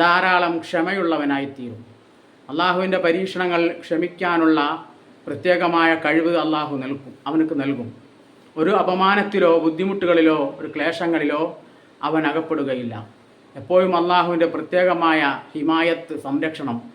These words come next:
അവന് ലഭിച്ചുകൊണ്ടിരിക്കും. അള്ളാഹു സുബ്ഹാനഹു വ തആല ഈ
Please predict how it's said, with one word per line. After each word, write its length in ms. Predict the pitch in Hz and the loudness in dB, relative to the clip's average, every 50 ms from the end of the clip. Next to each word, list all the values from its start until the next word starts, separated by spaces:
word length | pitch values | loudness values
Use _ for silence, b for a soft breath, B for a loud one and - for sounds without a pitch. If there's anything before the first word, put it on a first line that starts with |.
| B B B B B - - - 135 | B B B B B -16 -8 -6 -4
അവന് 240 | 147 156 151 156 151 139 | -4 -2 0 0 0 0
ലഭിച്ചുകൊണ്ടിരിക്കും. 800 | 139 143 147 139 - 165 147 135 127 123 120 113 - - 123 120 117 - - _ - - - - - - - - - 131 | -2 -2 -4 -4 -4 -4 -4 -4 -4 -6 -6 -8 -8 -10 -14 -18 -18 -20 -20 _ -20 -20 -20 -20 -20 -20 -20 -20 -16 -8
അള്ളാഹു 300 | 131 151 160 156 147 160 156 | -4 -2 -2 -2 -2 -4 -6
സുബ്ഹാനഹു 560 | 160 160 165 165 - 165 160 165 170 156 160 165 160 | -4 -2 -2 0 2 2 2 2 2 2 2 2 2
വ 40 | 160 156 156 | 2 0 0
തആല 240 | 156 147 147 139 135 127 120 110 - - - - - _ - - - - - - | 0 0 0 0 -2 -2 -4 -8 -12 -18 -20 -20 -20 _ -20 -20 -20 -20 -10 -6
ഈ 20 | 156 | -4